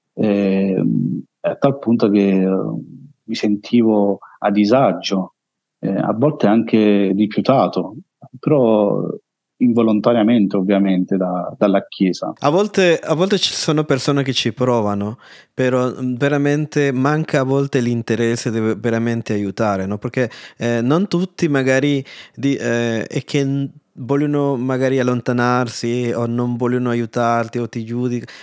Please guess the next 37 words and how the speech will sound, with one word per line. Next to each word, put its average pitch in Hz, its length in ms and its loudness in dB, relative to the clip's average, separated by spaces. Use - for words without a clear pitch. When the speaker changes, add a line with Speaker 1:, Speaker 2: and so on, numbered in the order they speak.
Speaker 2:
però 165 180 0
ci 139 160 -4
sono 156 220 0
persone 135 440 0
che 127 100 0
non 143 140 2
sanno 165 400 0
cosa 139 300 0
dirti, 127 360 -2
cosa 135 260 -2
fare, 131 480 2
eh, 123 240 0
e 135 40 2
son-, 170 340 0
ci 151 120 0
sono 185 200 2
molti 175 300 2
pastori 123 460 0
che 127 80 -4
stanno 117 240 -4
ascoltando 113 500 -4
questo 117 240 -4
podcast, 107 640 -6
e 113 240 -6
ti-, 127 120 -6
una 127 140 0
cosa 139 200 2
di 123 80 0
cui 131 160 0
mi 120 140 -2
sono 120 220 -2
molto 123 300 -2
onorato. 113 560 -2
Cosa 208 300 0
diresti 160 440 0
a 117 80 2
loro 107 520 0